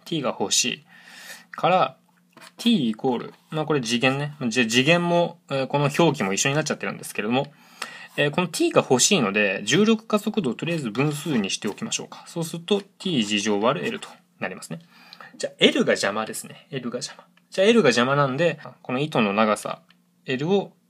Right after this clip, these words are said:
えー、見てやろうか。Lか。で、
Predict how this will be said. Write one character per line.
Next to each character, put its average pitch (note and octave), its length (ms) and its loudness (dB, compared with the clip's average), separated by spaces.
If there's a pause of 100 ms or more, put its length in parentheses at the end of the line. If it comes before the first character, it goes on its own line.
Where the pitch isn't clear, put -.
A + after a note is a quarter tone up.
(300)
え A2+ 60 -4
ー、 G#2 40 -2
見 G2+ 100 -4
て - 80 -12
や - 60 -12
ろ - 100 -16
う - 40 -20
か。 - 180 -18 (2750)
L G#2 200 0
か。 - 200 -18 (180)
で、 D#3 260 -2